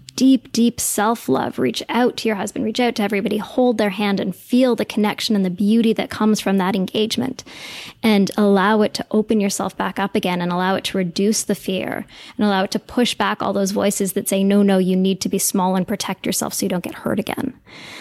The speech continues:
Um, and it's through that opening and flourishing process that you realize again that the world is safe and you are safe. But,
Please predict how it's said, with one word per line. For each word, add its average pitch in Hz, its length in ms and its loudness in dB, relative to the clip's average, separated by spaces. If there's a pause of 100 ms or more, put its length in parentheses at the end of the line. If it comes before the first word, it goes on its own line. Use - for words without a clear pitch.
(220)
Um, - 360 2
and 220 140 4
it's - 160 -2
through 208 180 2
that 196 220 0
opening 214 380 2
and 185 100 2
flourishing 220 600 0
process - 440 -4
that - 120 -2
you 202 120 0
realize 190 380 0
again 190 240 -2
that 185 140 -2
the - 80 -2
world 190 260 -2
is - 80 -4
safe - 260 -4
and 208 140 -2
you 196 180 2
are - 100 -2
safe. - 520 -8 (640)
But, - 400 -2